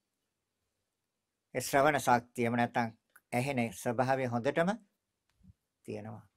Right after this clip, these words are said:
හොඳටම තියෙනවා. සමහර කෙනෙකුට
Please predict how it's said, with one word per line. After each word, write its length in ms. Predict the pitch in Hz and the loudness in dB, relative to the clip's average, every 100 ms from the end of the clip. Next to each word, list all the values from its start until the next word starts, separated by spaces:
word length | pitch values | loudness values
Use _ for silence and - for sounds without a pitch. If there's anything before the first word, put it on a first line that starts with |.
| _ - | _ -8
හොඳටම 320 | 127 185 170 | -2 0 0
තියෙනවා. 320 | - 104 - - _ _ _ _ _ _ _ _ _ _ _ _ _ | -2 -6 -10 -18 _ _ _ _ _ _ _ _ _ _ _ _ _
සමහර 320 | - 127 139 139 | -8 -4 -4 -4
කෙනෙකුට 400 | - 143 139 | -6 -8 -6